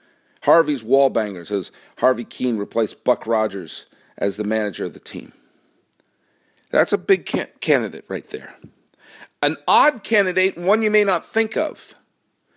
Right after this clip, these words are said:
but one that I think is worth bringing up, is the nineteen eighty-seven Brewers, who started the season with that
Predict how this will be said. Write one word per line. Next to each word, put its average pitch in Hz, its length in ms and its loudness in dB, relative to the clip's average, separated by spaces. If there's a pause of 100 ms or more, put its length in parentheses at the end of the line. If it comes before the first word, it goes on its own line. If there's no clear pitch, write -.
(420)
but 147 100 6
one 180 260 2
that 170 60 2
I 165 60 2
think 165 240 -4
is 147 220 0
worth 135 460 0
bringing 139 260 0
up, 170 300 -2 (1120)
is 139 180 2
the 147 100 -2
nineteen 151 400 -2
eighty-seven 151 600 -2
Brewers, - 580 -12 (1000)
who 139 100 -2
started 160 360 4
the 139 60 -10
season 147 420 -4
with 123 100 -2
that 117 160 2